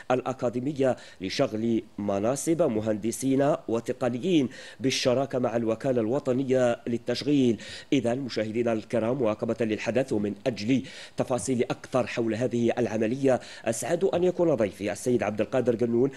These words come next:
وهو المدير العام للمعهد الجزائري للبترول وممثل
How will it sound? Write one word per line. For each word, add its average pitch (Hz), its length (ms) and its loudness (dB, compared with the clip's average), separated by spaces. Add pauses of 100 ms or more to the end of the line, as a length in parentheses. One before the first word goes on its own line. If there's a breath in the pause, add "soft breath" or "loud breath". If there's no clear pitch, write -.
(180 loud breath)
وهو 123 220 4
المدير 120 440 0
العام 117 380 0
للمعهد 117 720 0 (220)
الجزائري 120 920 2
للبترول 123 640 2 (280 loud breath)
وممثل 120 880 0